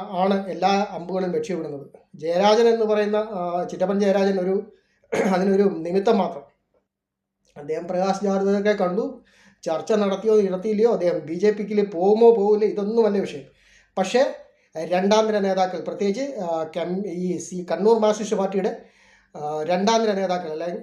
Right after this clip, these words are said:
അതല്ലെങ്കിൽ പിണറായിക്ക് ശേഷം ആര് എന്ന ചോദ്യത്തിന് ഇപ്പോൾ അദ്ദേഹത്തിൻ്റെ മരുമകൻ, ആ, പ്രധാനപ്പെട്ട, ആ, പങ്ക് വഹിക്കുന്ന റിയാസ് ആണ് എന്ന് ഉത്തരം കൊടുക്കാൻ തുടങ്ങിയപ്പോൾ പുകഞ്ഞു തുടങ്ങിയതാണ്, ആ, കണ്ണൂരിലെ ഇവരുടെ, ആ, മാർക്സിസ്റ്റ് നേതൃത്വം.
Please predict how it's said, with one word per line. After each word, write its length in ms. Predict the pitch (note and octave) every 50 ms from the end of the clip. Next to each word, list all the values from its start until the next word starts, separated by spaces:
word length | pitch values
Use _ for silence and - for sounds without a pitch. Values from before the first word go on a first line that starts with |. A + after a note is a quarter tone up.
| F#3 D#3+
അതല്ലെങ്കിൽ 400 | E3 F#3+ F#3 F#3+ G3+ G#3 A#3+ A3+ -
പിണറായിക്ക് 440 | G3+ F#3 G3 G#3 A3 A3+ G#3+ - A#3 -
ശേഷം 260 | A#3 A#3 G#3 - A#3+ A3 G#3 G#3
ആര് 200 | G#3 A3 A#3 B3+ A#3
എന്ന 120 | A#3 A#3 G#3 -
ചോദ്യത്തിന് 300 | A3 G3+ G3+ G#3 G3+ G#3
ഇപ്പോൾ 220 | F#3+ F#3+ G3 G3 G3 G3+ G#3
അദ്ദേഹത്തിൻ്റെ 380 | F#3+ G3+ G3+ G3 G#3+ G3+ G3+ G3 F#3
മരുമകൻ, 360 | F3+ F3+ G3 G3+ G#3 G#3 G3+ F3+ - - - _ _ _ _ _ -
ആ, 80 | F#3 E3+ E3 E3 E3 D#3+ - - A#3+
പ്രധാനപ്പെട്ട, 480 | F3+ F3 F3+ F#3 F#3 F#3+ F#3 F#3+ F3+ F#3
ആ, 260 | F#3 F#3 F#3+ F#3+ F3 E3+ E3 E3+
പങ്ക് 180 | E3 E3+ F#3 F3+
വഹിക്കുന്ന 340 | E3+ E3+ F3 E3+ E3+ D#3+ D#3+
റിയാസ് 340 | D#3+ F3 F3+ F3 F3+ F#3+ F3+ F3+ - - - - - - _ _ D#3+ E3 F3 F#3
ആണ് 220 | G3+ A3 A#3+ C4 C4+ B3 G#3
എന്ന് 140 | G3+ G#3+ G3
ഉത്തരം 260 | F#3 - G#3+ G#3+ G#3
കൊടുക്കാൻ 300 | G3 F#3+ G3 G3 G3+ G3 F#3+
തുടങ്ങിയപ്പോൾ 420 | F3+ F3+ F#3 G3 G3+ G3 G#3 G3 F#3 G3 - - -
പുകഞ്ഞു 340 | E3 D#3+ E3+ F#3 G3+ A3 G#3+ F#3+
തുടങ്ങിയതാണ്, 500 | F3 F3 F3+ F3+ F#3 F3+ E3+ D#3+ D#3 D#3 - - _ _ _ _ _ _ _ _ _
ആ, 100 | - D#3 D3+ - E3
കണ്ണൂരിലെ 520 | D3 D#3 F3+ G3 G3 F#3+ F#3+ F#3 F3+ F3+ - - E3+ D#3+ E3 D#3+
ഇവരുടെ, 340 | D#3 E3+ F3+ F3+ F#3 F3+ F3 F3 - - _ - D#3+
ആ, 20 | D3+ C#3+ C#3+ C#3+ C#3 C#3 C3+ C3 C3 C3 B2+ C3 B2+ C3
മാർക്സിസ്റ്റ് 540 | C#3 D#3 E3 - - G#3+ G3 - - F#3+ D#3
നേതൃത്വം. 340 | D#3+ D#3 D#3 D#3 - D3 -